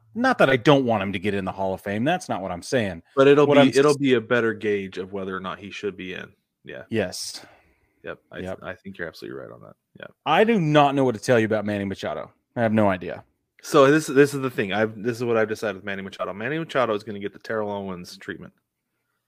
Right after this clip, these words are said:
Speaker 1: Oh,
Speaker 2: He
Speaker 1: you
Speaker 2: will
Speaker 1: think so?
Speaker 2: deserve to get in based on his play. Yeah,
Speaker 1: Yeah.
Speaker 2: I think Manny Machado is a Hall of Famer based on how he plays baseball. But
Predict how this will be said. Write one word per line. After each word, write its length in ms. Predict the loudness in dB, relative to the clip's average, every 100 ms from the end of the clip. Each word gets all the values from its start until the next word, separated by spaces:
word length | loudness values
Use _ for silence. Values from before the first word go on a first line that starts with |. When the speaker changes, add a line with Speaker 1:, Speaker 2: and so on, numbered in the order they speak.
| _ _ -20 -20
Speaker 1:
Oh, 160 | -12 -4
Speaker 2:
He 180 | 0
Speaker 1:
you 100 | 0
Speaker 2:
will 240 | 4 6 4
Speaker 1:
think 140 | 0
so? 100 | -6
Speaker 2:
deserve 640 | -6 -2 0 4 4 2 -2
to 100 | -2
get 240 | 0 0
in 300 | 0 -4 -12 _ -6
based 300 | -4 -4 -8
on 140 | -10
his 220 | -10 -12
play. 460 | -14 -10 -8 -8 -14 _ _ _ _ _ _ _ -6
Yeah, 120 | -4
Speaker 1:
Yeah. 80 | -2
Speaker 2:
I 100 | -4
think 220 | -6 -6
Manny 240 | -4 -4 -6
Machado 420 | -6 -4 -4 -4
is 80 | -6
a 40 |
Hall 200 | -6 -6
of 80 | -6
Famer 320 | -10 -10 -10
based 280 | -8 -8 -8
on 100 | -12
how 200 | -8 -10
he 140 | -8 -12
plays 300 | -10 -10 -8
baseball. 480 | -8 -8 -10 -12 _ _ _ _ _ _
But 360 | 4 4 2 -8